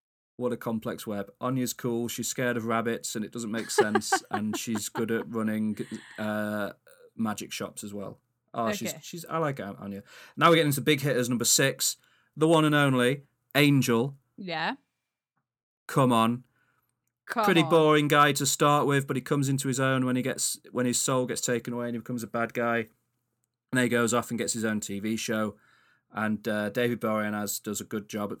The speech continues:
Speaker 1: especially considering apparently David Boreanaz, who plays Angel, was only discovered because somebody saw him walking his dog.
Speaker 2: <laughs>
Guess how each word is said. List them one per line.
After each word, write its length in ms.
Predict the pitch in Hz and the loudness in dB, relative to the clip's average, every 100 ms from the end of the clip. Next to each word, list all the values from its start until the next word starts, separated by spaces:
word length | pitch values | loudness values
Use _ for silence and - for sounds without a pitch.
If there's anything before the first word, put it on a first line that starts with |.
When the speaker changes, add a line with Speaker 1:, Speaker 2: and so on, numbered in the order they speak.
| - | -6
Speaker 1:
especially 380 | 139 233 226 220 | -2 0 0 -2
considering 440 | 165 196 170 113 | -4 -2 -2 -2
apparently 440 | 107 147 151 104 110 | -2 -2 -2 -4 -4
David 260 | 139 139 | -2 -2
Boreanaz, 640 | 139 131 139 120 101 - - | -4 -2 -2 -2 -4 -8 -8
who 80 | |
plays 240 | 110 113 113 | -6 -4 -2
Angel, 320 | 117 110 101 | -2 -2 -4
was 120 | 101 | -6
only 240 | 113 120 113 | -4 -4 -4
discovered 440 | 113 - 117 107 | -8 -6 -6 -6
because 240 | - 110 - | -8 -8 -6
somebody 240 | 113 117 | -6 -6
saw 200 | 110 117 | -6 -6
him 160 | 113 113 | -4 -4
walking 360 | 120 120 131 | -4 -4 -6
his 140 | 127 113 | -6 -6
dog. 360 | 127 156 202 | -6 -8 -8
Speaker 2:
<laughs> 60 | _ | _